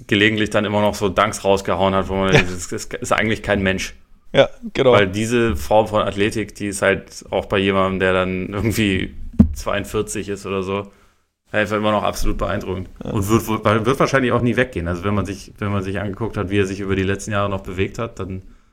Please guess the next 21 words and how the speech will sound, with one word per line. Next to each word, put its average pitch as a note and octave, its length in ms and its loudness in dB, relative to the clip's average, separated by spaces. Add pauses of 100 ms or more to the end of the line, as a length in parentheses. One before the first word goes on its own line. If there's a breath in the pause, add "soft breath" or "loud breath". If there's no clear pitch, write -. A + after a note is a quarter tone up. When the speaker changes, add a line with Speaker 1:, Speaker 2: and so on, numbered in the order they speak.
(600 soft breath)
Speaker 1:
wurde A2+ 220 4
man A2+ 160 4
ja A2+ 120 4
echt A2 120 -2
das G#2 140 -4
Gefühl A#2 380 0
nicht A2+ 260 0
los, A#2 180 2
das A2 140 -8
kann A#2 140 4
der G#2+ 80 4
auch G#2 60 2
noch G#2+ 120 0
zehn G#2+ 180 -4
Jahre G2+ 240 0
weitermachen. A2 440 -6 (520)
Speaker 2:
Doch, - 220 4
half A2+ 200 6
man, A2 220 0
half A2 160 -2
amazing. G#2+ 420 -4